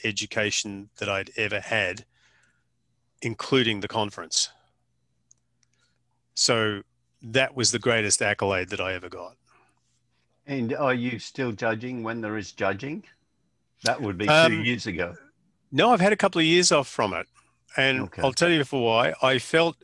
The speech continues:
Speaker 1: I felt that I was getting out of touch or was having an inability to establish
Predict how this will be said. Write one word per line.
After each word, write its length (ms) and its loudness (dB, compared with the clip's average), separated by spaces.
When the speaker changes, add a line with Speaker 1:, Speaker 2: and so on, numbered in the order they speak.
Speaker 1:
I 140 2
felt 340 0
that 120 2
I 120 4
was 400 2
getting 540 2
out 240 2
of 180 -2
touch 680 0
or 380 2
was 240 0
having 260 2
an 80 -2
inability 1000 0
to 180 -2
establish 760 0